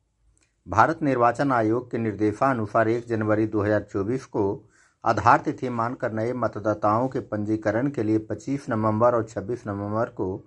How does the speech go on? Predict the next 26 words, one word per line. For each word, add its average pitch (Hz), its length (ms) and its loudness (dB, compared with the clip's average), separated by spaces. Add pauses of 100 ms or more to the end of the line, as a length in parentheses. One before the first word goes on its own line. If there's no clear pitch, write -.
(520)
जिले 127 360 4
के 160 180 -2
प्रत्येक 143 480 -4
मतदान 117 340 2
केंद्र 117 280 -4
पर 131 160 -6
विशेष 110 360 -4
कैंप 101 260 -6
लगाया 90 280 0
जाएगा। 92 480 0 (880)
इसके 143 280 -2
लिए 170 140 4
घाटकुसुमा 127 520 2
प्रखंड 139 380 -4
के 131 120 -4
सभागार 113 520 2
भवन 113 280 2
में 117 160 -4
गुरुवार 110 420 0
को 110 160 -6
बीडीओ 101 380 -2
एजाज 107 340 2
आलम 104 300 2
की 104 120 -10
अध्यक्षता 90 440 -4
में 107 240 -4